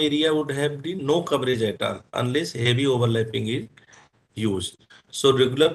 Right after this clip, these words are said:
polygon shapes, equilateral triangle, square, rectangle, hexagon were the main choices initially। अभी इसमें बता रहे हैं कि जो आपका cell होगा, cell मतलब आप समझ सकते हैं एक बीटीएस,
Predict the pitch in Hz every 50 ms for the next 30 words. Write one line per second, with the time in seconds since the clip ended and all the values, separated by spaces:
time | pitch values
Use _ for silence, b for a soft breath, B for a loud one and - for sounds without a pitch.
0 | - 147 135 127 131 131 131 147 147 147 - - 156 147 143 - - - - _
1 | - - - - - - 143 135 127 120 120 123 - 135 139 131 135 - 131 127
2 | 127 123 139 151 151 151 - - - - - 120 117 117 131 139 131 127 117 -
3 | - 120 113 113 131 135 135 120 117 113 120 - - 147 139 123 123 123 120 120
4 | 117 117 113 110 113 139 156 156 123 127 127 135 127 - - 113 110 101 104 123
5 | 131 131 120 107 101 - - - 95 92 - - _ B B B B B B B
6 | B B B - - 156 170 170 165 165 165 170 175 170 170 - - 160 160 160
7 | 160 175 175 175 175 151 139 156 147 - 127 127 - - 160 160 156 - - 170
8 | 170 156 120 98 101 98 - 98 98 95 - b b b b b _ - - 196
9 | 190 180 180 175 175 175 185 180 180 175 175 175 - - 180 170 175 175 - -
10 | 196 202 - - 156 160 165 147 113 120 113 98 101 104 101 98 90 - - -